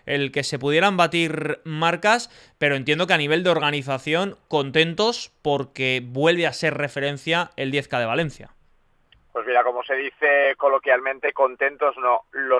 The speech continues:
Speaker 2: siguiente, porque además tú has, tú has nombrado, has dicho, has dicho una palabra que es reto, y, y si un año ha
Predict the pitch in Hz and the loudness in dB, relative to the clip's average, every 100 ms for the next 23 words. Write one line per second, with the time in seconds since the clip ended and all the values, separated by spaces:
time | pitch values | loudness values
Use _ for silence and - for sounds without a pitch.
0 | - 127 120 139 131 107 101 113 120 123 | 0 -10 -6 -4 -4 -6 -6 0 2 2
1 | 139 170 156 - _ - - - - 147 | 2 4 4 2 _ -20 -20 -20 -2 4
2 | 156 156 151 147 151 147 147 147 151 165 | 4 4 4 8 10 10 8 4 0 4
3 | 143 131 123 - 156 139 139 143 135 139 | 6 6 2 2 4 8 8 8 6 2
4 | 131 - - 143 156 156 143 147 _ - | -4 -8 -8 0 0 2 0 -2 _ -20
5 | _ _ 151 147 139 131 131 - 143 - | _ _ -14 -10 -6 -6 -8 -10 -12 -12
6 | - 139 147 165 160 165 165 160 156 127 | -12 -8 -6 2 2 2 2 4 4 2